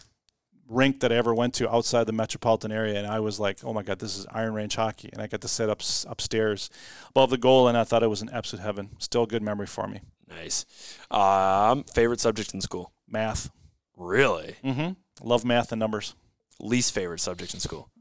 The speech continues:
Speaker 1: Mm, chemistry.
Speaker 2: Okay. School's biggest rival?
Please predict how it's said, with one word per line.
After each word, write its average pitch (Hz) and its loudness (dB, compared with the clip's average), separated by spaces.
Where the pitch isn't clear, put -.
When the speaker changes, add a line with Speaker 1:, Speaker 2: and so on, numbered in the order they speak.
Speaker 1:
Mm, 120 -4
chemistry. 120 -2
Speaker 2:
Okay. 85 -10
School's 123 2
biggest 117 2
rival? 92 0